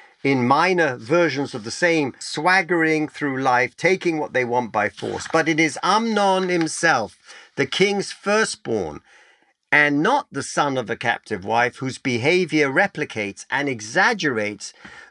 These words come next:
the worst elements of the Yafas Toar scenario for his half-sister. By identifying the rapacious soldier of our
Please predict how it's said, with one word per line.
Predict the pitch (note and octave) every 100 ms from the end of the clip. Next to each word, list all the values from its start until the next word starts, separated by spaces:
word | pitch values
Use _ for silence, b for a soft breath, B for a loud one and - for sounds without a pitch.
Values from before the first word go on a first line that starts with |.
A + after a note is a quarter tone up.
| B
the | C3
worst | B2 F#3 F#3+ -
elements | D#3+ E3 D3+ C3+ -
of | B2 -
the | B2+ A#2
Yafas | A2 D3 - -
Toar | D#3+ D3+ A#2 G#2 G2+ b
scenario | b - B2+ C3+ C3+ A#2+ G#2+ G#2
for | - G#2+
his | G2+ F#2+
half-sister. | A2 G#2 F#2 - F#2+ - - - _ _ _ _ B B B B B B
By | G3 A3 G#3+
identifying | G3 F3+ A3+ C#4+ D4+ D4 - G#3+ G3+ G3+ G3 F3+ - b b b
the | B2+ C#3+ D#3+
rapacious | D#3+ D#3 - A#3+ D4+ - G3 D3 - -
soldier | - - G3+ G#3+ F3+ C#3+ C3
of | - D#3+ C3+ -
our | D#3 G#3 A3 D#3+ A2 E2